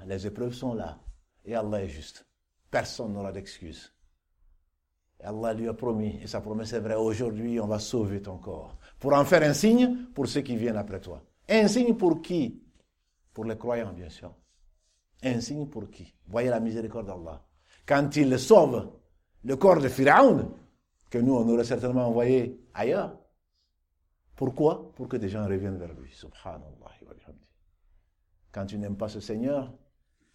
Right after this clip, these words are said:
c'est que tu n'as pas de cœur. Et vous savez, certainement plus que moi,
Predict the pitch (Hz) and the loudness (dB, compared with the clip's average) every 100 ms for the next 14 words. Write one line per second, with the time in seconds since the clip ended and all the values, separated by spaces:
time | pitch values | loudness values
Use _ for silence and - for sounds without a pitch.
0 | _ - 104 98 92 90 95 - - 95 | _ -18 -16 -12 -14 -12 -14 -14 -18 -18
1 | - - _ - _ _ _ _ _ _ | -20 -20 _ -20 _ _ _ _ _ _
2 | _ _ _ _ _ _ _ _ _ _ | _ _ _ _ _ _ _ _ _ _
3 | _ _ _ _ _ _ _ _ _ _ | _ _ _ _ _ _ _ _ _ _
4 | _ _ _ _ _ _ _ _ _ _ | _ _ _ _ _ _ _ _ _ _
5 | _ _ _ - 139 123 123 117 107 90 | _ _ _ -6 -2 -2 2 2 2 -2
6 | 69 - - 95 107 104 101 101 117 113 | -6 -16 -8 -8 -4 -6 -6 -8 -8 -6
7 | 113 92 | -6 -6